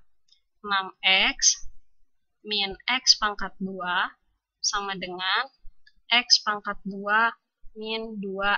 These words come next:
X. Kita pindah ruas, X kuadrat min dua X plus X kuadrat min enam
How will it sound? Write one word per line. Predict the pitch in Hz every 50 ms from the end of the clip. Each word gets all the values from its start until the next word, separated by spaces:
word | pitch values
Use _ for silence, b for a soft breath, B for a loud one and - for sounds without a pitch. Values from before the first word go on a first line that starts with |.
| -
X. | - 220 208 196 - - - - - _ _ _ _ _ _ _ _ _ _ _ - - - -
Kita | - 214 - 214 196
pindah | - 208 208 196 196 202
ruas, | 196 190 185 190 202 233 285 302 - - - - - _ _ _ _ _ _ _ _ _ _ _ - - - - - - -
X | - 202 202 - - - - -
kuadrat | 202 190 196 175 170 196 208 214 240 277 285 _ _ _ _ _ _ _ _
min | 220 214 214 214 208 208 196
dua | 196 196 190 180 170 - -
X | 190 202 214 240 262 262 - - - - - - _ _ _ _ _ _ _ _ _ _ _ _ _ _ _ _ _ _ _ _ _ - - - - - -
plus | 196 196 196 190 185 - - - - - 233
X | 247 247 - - - -
kuadrat | - 196 185 175 170 170 180 185 185 190 226 262 269 - - - - - - - - - - - - _ _ _ _ _ _ _ _ _
min | 214 214 220 220 214 214 -
enam | - - 190 185 180 175 175